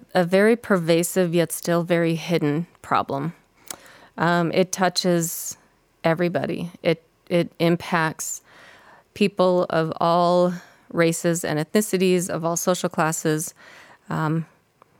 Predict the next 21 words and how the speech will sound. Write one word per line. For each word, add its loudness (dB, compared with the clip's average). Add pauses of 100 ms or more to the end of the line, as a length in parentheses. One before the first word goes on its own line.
(320)
the 2
vast 2
majority 4
of -2
people 0
in 2
this -2
country 0 (840)
knows 6
someone 2
who's 0
probably 2
been 0
touched -6
by 0
some 0
form -2
of -2
intimate -4
partner -6
violence. -8